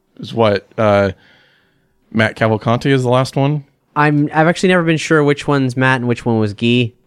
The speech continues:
Speaker 2: Uh, but yeah, it appears. So Megabots, the giant robot fighting competition thing, uh, that we're all quite excited about. We've interviewed them in the past.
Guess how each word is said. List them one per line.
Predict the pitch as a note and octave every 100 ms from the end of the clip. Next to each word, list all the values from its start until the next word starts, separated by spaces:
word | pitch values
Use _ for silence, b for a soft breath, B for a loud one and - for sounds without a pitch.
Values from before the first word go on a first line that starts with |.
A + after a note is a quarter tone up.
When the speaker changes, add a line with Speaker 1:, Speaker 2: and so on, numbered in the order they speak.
| -
Speaker 2:
Uh, | A2 G#2+ G#2 G2+
but | G2 A2+ A2
yeah, | A#2+ A#2+ G#2+
it | A#2+
appears. | B2 - E3 F3 E3 - b b b b b _ _ _ _ _
So | - F3+ D#3 C#3+ - _
Megabots, | D#3+ E3 D3+ D3 C3+ - -
the | C#3
giant | C#3+ B2+ B2
robot | B2 A#2 A2+ - _ _
fighting | - B2+ A#2+ A2 G#2+ - _ _ _ -
competition | C3 A#2+ B2+ A#2+ A2+
thing, | A#2+ A2+ G#2+ G#2+ -
uh, | A#2+ A2+
that |
we're | C#3+
all | D3+
quite | - D#3
excited | C#3+ D3 C#3+
about. | C3+ C3+
We've | B2 A#2+
interviewed | A#2+ A#2 A2+
them | A2
in | G#2+
the |
past. | G#2+ G#2+ G2+ -